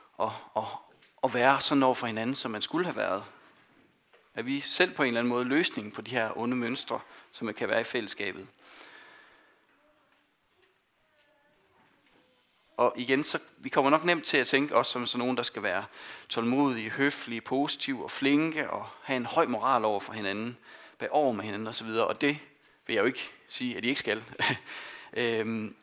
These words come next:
men hvis det er på bekostning af, at der ikke er plads til fejl og svigt og kraftesløshed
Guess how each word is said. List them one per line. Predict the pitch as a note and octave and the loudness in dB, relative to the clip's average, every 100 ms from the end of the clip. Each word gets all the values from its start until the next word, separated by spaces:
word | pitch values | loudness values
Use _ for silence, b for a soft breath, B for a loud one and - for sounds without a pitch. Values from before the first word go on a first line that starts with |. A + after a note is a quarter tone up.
| - | 2
men | D3+ F3+ G3 - B B B B - | 6 6 2 -10 B B B B -4
hvis | C3+ - - - - _ _ _ _ - | 2 4 2 0 -12 _ _ _ _ -4
det | |
er | C3+ | -4
på | B2+ | -2
bekostning | C3+ - E3 - B2+ | 0 4 4 4 2
af, | C3 | 2
at | F#2+ | 2
der | A#2 | 0
ikke | C3+ | 0
er | - | -2
plads | A#2+ B2 - | -2 0 0
til | - A2 F#2+ _ b b b b b _ | -2 -4 -8 _ b b b b b _
fejl | - B2+ B2+ G2 | -2 2 2 2
og | - | -4
svigt | - B2+ - - | -4 -4 -6 -12
og | A2+ | -12
kraftesløshed | - A#2+ - A2 - G2 - G#2 | -6 -4 -4 -8 -10 -6 -6 -6